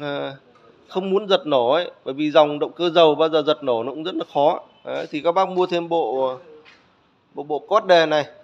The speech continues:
Đấy. Thì các bác chỉ cần, ờ, quay cót đề, ờ, nhả cót đề ra thì là máy sẽ nổ nhá. Thì khi đó nó, nó hiệu quả hơn rất là nhiều và đầu tư và nó sẽ rẻ hơn là, ờ, bộ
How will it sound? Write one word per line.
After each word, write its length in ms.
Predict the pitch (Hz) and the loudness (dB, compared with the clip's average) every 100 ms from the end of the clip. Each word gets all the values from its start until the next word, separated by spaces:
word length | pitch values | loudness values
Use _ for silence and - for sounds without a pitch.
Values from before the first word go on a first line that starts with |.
| _ _ _ 98 | _ _ _ -20
Đấy. 100 | 101 _ _ _ _ _ _ | -20 _ _ _ _ _ _
Thì 100 | 139 | -6
các 100 | 160 | 0
bác 220 | 180 196 | 2 2
chỉ 80 | 170 | -2
cần, 240 | 147 151 143 | -2 0 0
ờ, 380 | 143 139 135 139 _ _ _ - - - | 0 0 -2 -6 _ _ _ -20 -8 6
quay 200 | 175 175 | 6 6
cót 220 | 196 202 | 2 6
đề, 240 | 180 165 - - _ _ - - - - - - - _ _ _ _ - | 8 8 6 -8 _ _ -20 -16 -4 -2 -2 -14 -16 _ _ _ _ -16
ờ, 640 | - 135 139 139 139 135 135 | -8 -4 -2 0 0 -2 -4
nhả 540 | 135 123 117 143 170 170 - | -2 0 2 0 0 -2 -2
cót 160 | 190 | 0
đề 200 | 175 156 | 4 4
ra 260 | 151 170 170 | 6 6 6
thì 240 | 165 151 | 2 -4
là 180 | 143 139 | -2 -2
máy 220 | 131 143 | -2 -4
sẽ 140 | 165 180 | -2 0
nổ 260 | 160 117 135 | 2 2 -2
nhá. 160 | 175 170 - - - | -6 -8 -20 -20 -14
Thì 140 | 135 | -12
khi 180 | 151 165 | -6 0
đó 180 | 165 180 | 2 2
nó, 120 | 170 | 0
nó 200 | 160 175 | 2 2
hiệu 220 | 165 160 | 2 0
quả 200 | 127 110 139 | 2 2 2
hơn 160 | 175 | -2
rất 180 | 202 220 | -2 0
là 100 | 175 | -2
nhiều 340 | 156 151 123 - | 0 0 0 0
và 120 | 143 | 0
đầu 240 | 135 139 135 | 2 0 0
tư 220 | 175 175 | 0 0
và 160 | 160 147 | 0 -2
nó 140 | 147 | -4
sẽ 140 | 156 165 | -10 -10
rẻ 160 | 127 107 | -6 -4
hơn 260 | 147 170 160 | -4 -6 -4
là, 240 | 147 131 - _ - _ _ | -4 -4 -8 _ -20 _ _
ờ, 260 | 127 135 135 | -6 -4 -4
bộ 320 | 147 113 | -4 -6